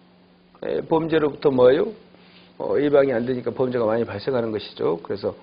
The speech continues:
범죄 원인을 환경적 요인에서 찾는다. 어, 맞는 지문입니다.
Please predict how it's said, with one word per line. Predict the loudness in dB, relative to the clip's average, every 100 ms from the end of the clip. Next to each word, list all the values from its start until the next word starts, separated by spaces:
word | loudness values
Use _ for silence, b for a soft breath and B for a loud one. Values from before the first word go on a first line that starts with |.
| -4
범죄 | 0 0 2
원인을 | 2 2 -2 -4 -4
환경적 | -2 -2 0 -2 0 -2
요인에서 | -2 -2 -4 -8
찾는다. | -8 -8 -10 -12 -16 B B B B -6
어, | 2
맞는 | 2 2 0
지문입니다. | -4 -4 -4 -6 -10